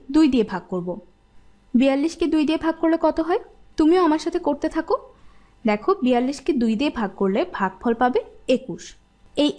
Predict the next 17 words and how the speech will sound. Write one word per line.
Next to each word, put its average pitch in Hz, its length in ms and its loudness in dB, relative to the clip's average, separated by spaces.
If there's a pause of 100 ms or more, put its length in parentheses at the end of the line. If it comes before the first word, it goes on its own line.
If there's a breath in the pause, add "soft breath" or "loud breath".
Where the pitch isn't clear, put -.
একুশ 370 200 0 (100)
সংখ্যাটি 381 400 0
কিন্তু 226 240 2 (380)
বিশ 302 200 4 (180)
আর 247 160 2
বাইশের 202 360 0 (100)
মাঝামাঝি 240 440 2
একটি - 220 -10
সংখ্যা, 185 300 -6 (720)
তাহলে 208 280 2 (520 soft breath)
এই 247 60 2 (160)
একুশই 349 380 2
হলো 208 200 2 (240)
আমাদের 196 320 0 (280)
মধ্যক। 226 380 -2 (2000)
তাহলে 247 260 2 (100)
দেখো, 226 200 -2